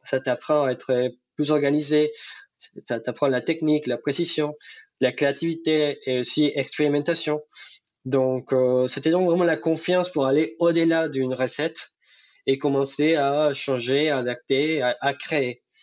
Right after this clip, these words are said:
Et, et ça, c'est très intéressant. En plus, une chose qui, qui est très... Euh, très sympa, en Colombie, il y a une chaîne qui s'appelle, euh, une chaîne télé qui s'appelle El, El Gourmet,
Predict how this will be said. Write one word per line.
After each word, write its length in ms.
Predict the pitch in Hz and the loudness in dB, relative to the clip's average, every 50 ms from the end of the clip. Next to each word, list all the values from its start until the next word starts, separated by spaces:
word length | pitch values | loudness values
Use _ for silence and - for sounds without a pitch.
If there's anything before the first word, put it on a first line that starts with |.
| - - - - _ _ | -20 -20 -20 -20 _ _
Et, 320 | - 139 135 135 127 - - | -2 0 0 0 -2 -2 -4
et 40 | - | -4
ça, 220 | - - 156 120 | -2 0 0 0
c'est 380 | - - - - 143 143 147 139 | -2 -4 -2 0 2 2 2 2
très 220 | 135 - 143 135 | 0 -4 -4 -4
intéressant. 500 | 139 127 131 131 127 127 151 160 156 - - _ _ - | -4 -4 -2 -2 -2 -2 -2 -2 -4 -4 -8 _ _ -2
En 120 | 151 151 | -2 -2
plus, 340 | 151 196 202 180 - - - - - - - - - - - _ _ _ | -2 -4 -6 -6 -8 -12 -14 -16 -18 -18 -16 -16 -16 -18 -18 _ _ _
une 80 | 143 143 | -4 -2
chose 280 | - - 170 160 - | 0 2 0 0 0
qui, 340 | - - 151 139 135 131 127 | -4 -4 -2 0 0 0 -2
qui 140 | - - 135 | 0 0 0
est 80 | 127 | 0
très... 500 | 107 - - 151 147 139 135 127 123 123 120 | 0 0 0 2 4 4 2 2 0 0 -2
Euh, 280 | 120 120 117 117 - - _ _ _ - 139 | -4 -6 -8 -10 -12 -16 _ _ _ -18 -14
très 180 | - - 156 151 | -2 0 0 2
sympa, 480 | 151 160 143 139 - 156 165 190 196 - - - - - - - _ | 2 0 -2 -2 0 0 0 0 0 -4 -8 -14 -18 -20 -20 -14 _
en 160 | - 139 143 | -2 -2 -2
Colombie, 400 | 139 - 151 156 156 156 160 196 202 | 0 0 0 0 2 2 2 2 4
il 60 | 190 | 4
y 100 | 160 139 | 4 4
a 120 | 131 131 | 4 2
une 140 | 127 131 135 | 2 0 -2
chaîne 260 | 135 - - 180 175 | -2 0 0 0 0
qui 120 | 175 - - | -2 -4 -4
s'appelle, 440 | - 139 131 131 - 156 156 156 143 | -2 -2 -2 -2 0 0 2 2 4
euh, 420 | 127 123 123 120 120 120 120 - - | 2 2 2 0 0 -2 -4 -4 -4
une 80 | 139 | -4
chaîne 240 | 135 - - 151 151 | -2 0 -2 -2 0
télé 240 | - 147 139 - 131 | 0 0 2 2 0
qui 80 | 127 - | -2 -2
s'appelle 260 | - 127 - - 139 | -6 -4 -2 0 2
El, 160 | 135 131 131 131 - _ | 2 2 0 -2 -4 _
El 120 | 139 135 139 | -2 0 2
Gourmet, 400 | 139 143 143 139 143 175 190 | 2 2 2 2 0 -2 -4